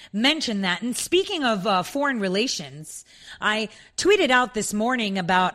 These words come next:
a, um, cargo plane, uh, that, uh, left, um, Kyrgyzstan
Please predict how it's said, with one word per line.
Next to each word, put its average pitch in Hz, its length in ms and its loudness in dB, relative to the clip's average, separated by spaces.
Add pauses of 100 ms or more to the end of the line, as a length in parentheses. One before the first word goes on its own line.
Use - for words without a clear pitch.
a, 180 320 0
um, 160 480 -4
cargo 240 460 2
plane, 143 640 -8 (380)
uh, 175 260 0
that, 165 760 -2
uh, 139 440 -4 (380)
left, 208 680 -2
um, 151 580 -6
Kyrgyzstan 196 840 -4